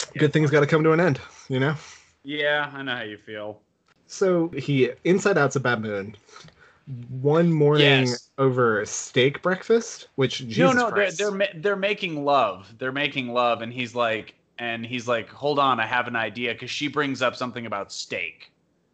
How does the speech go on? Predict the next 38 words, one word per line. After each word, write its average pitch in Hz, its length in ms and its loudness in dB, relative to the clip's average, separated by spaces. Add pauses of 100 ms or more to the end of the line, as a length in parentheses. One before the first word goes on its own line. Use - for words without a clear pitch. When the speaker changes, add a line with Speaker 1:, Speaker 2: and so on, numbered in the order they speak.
(340)
Speaker 1:
It 254 100 2
is 330 180 0
cute 247 320 -2
how 185 160 0
she 185 180 -4
kinda 170 260 -2
helps 143 340 -4
him. 120 100 -8
Like, 120 160 -6
she's 156 240 -6
almost 147 460 -2
Marie 135 340 -4
Curie 131 520 -2
to 117 340 -6
his, 123 380 -2
whoever 117 540 -2 (140)
the 113 80 -12
person 107 320 -8
Marie 107 220 -8
Curie 98 320 -8
helped. 90 320 -12
I, 98 260 -6
I 98 60 -10
don't 95 160 -12
know. 82 260 -14 (340)
See? 135 300 0 (280)
That's 160 240 2
how 143 100 -2
you've 117 220 -10
won, 127 260 -4
Marie 101 220 -14
Curie. 92 440 -16 (340)
People 131 220 -8
Speaker 2:
Mm, 107 60 -2
Speaker 1:
remember 117 300 -4
your 117 240 -6
Speaker 2:
I, - 40 -12
Speaker 1:
name. - 80 -16